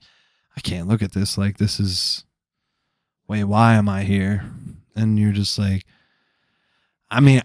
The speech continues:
I personally can't remember any instances in my past lives yet because I have not successfully been able to remote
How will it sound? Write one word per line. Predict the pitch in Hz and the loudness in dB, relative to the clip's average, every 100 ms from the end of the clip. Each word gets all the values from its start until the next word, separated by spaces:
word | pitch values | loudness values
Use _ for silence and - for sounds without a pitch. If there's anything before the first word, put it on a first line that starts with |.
| - | -2
I | - 135 170 | 0 4 4
personally | - 143 147 - 147 147 | 4 4 4 4 4 2
can't | 135 143 139 | 2 2 2
remember | 110 117 117 123 127 127 120 | 4 4 6 6 8 6 6
any | 117 120 117 117 | 4 6 8 8
instances | 120 - 127 117 127 123 110 | 6 4 2 2 4 4 4
in | 110 104 | 4 4
my | 104 104 | 2 2
past | - 110 104 - | 2 2 -2 -6
lives | 107 110 107 | -4 -2 2
yet | 117 117 107 | 4 4 2
because | 113 - 95 | -4 -4 -6
I | 101 110 | -2 0
have | 104 101 | 0 2
not | 104 104 - | 2 2 0
successfully | - - 110 104 - 107 101 | -6 -6 -6 -6 -4 -2 0
been | 101 | 2
able | 101 101 98 | 2 2 2
to | 101 | 4
remote | 98 98 101 104 | 4 4 6 6